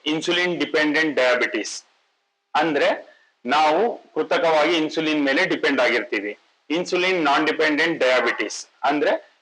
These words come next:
ಇನ್ಸುಲಿನ್ ನ ತಗೊಳ್ದೆ ಕೂಡ, ಆ, ನಾವು ಶುಗರ್ ನ ಕಂಟ್ರೋಲ್ ಮಾಡ್ಕೋಬಹುದು.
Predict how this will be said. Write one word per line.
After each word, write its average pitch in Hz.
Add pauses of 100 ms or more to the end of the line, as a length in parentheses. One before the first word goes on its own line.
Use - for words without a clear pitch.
(120)
ಇನ್ಸುಲಿನ್ 190
ನ 185
ತಗೊಳ್ದೆ 175
ಕೂಡ, 143 (300)
ಆ, 143
ನಾವು 139
ಶುಗರ್ 156
ನ 196
ಕಂಟ್ರೋಲ್ 165
ಮಾಡ್ಕೋಬಹುದು. 120